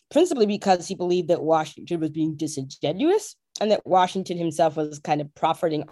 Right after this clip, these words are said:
off of, um, the ways in which he was, um, selling out his people, as Trotter would say it, um, for, um, fame and for, uh, financial backing of Tuskegee Institute. He also didn't really get along. He, he and Du Bois were long-term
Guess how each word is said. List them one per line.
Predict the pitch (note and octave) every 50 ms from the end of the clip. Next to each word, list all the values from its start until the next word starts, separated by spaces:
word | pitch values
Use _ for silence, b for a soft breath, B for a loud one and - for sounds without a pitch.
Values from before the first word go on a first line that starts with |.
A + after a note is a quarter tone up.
| -
off | - D3+ D3 D3 - -
of, | D3+ D3+ D3+ D3+ D3 D3 B B B B B B B B B -
um, | D#3+ D#3+ D#3+ D#3 D#3 D#3 D#3 D3 D3 - B B B B B _
the | - E3+
ways | D#3+ D#3+ F3 F3 E3+ E3+ E3
in | E3+ E3 D#3+
which | D#3+ D#3+ D#3 - -
he | - D#3+ D#3
was, | D3 D3 D3+ D3 D3 D#3 D3+ D3+ D3 - - -
um, | - D#3 D3 C#3+ D3+ D3+ D3
selling | D3 - - - E3+ E3+ E3+ D#3+ D#3 - -
out | - D3+ D#3 D3 D3 - -
his | D3 D3 C#3+
people, | - - E3+ D#3 C#3+ D#3 D3 C#3+ C#3+
as | D3 D3
Trotter | - C#3+ D3 C#3+ C#3+ D3+
would | D3+ D#3 D3 C#3+
say | - C#3+ C#3 C3+ C3+
it, | C3 - _ b b b b b b -
um, | D#3 D#3+ D#3 D#3 D#3 D3+ D3 D3 b b b b b - - _ _ _ _ - -
for, | - - F#3+ F3+ E3+ E3 D#3+ D#3 D#3 D#3 D3 -
um, | E3 D#3+ D#3 D#3 D#3+ D#3+ D#3+ D#3 D#3+ - _ _ _ _
fame | - - G3+ F#3 E3+ E3 D#3+ D#3 D#3 -
and | - C#3 D#3+ D3+ C#3+ -
for, | - D3+ C#3+ D3 D3+ D3+ D3 D3+ - -
uh, | D#3 D3+ D3
financial | - E3+ E3 D#3 D3+ D3+ D3 D#3 C#3
backing | D3 C#3+ C#3+ D3 D3 D3 -
of | C#3 C#3+
Tuskegee | - - C#3+ - - - C#3+ C#3 C#3+
Institute. | - - C#3+ C#3+ - - C#3 C#3+ - - -
He | F3 F3 G3
also | A3+ C4+ - C#4
didn't | B3+ A#3+ G#3+
really | G3 G3 F#3 F3
get | E3+ F3+ E3
along. | E3 D#3 D#3 D3+ D3+ D#3 D#3
He, | D#3+ F3+ F#3 -
he | F3+ F#3+ A#3
and | A3 G#3+ F#3+
Du | F#3
Bois | E3+ D3+ F3 E3+ E3+ F3+ F#3 E3+
were | D#3+ D#3+ D#3
long-term | D#3 D#3 D#3 D#3 D#3 D#3 D#3 D#3 E3 D3+ D3+ D3+ D3+ D3+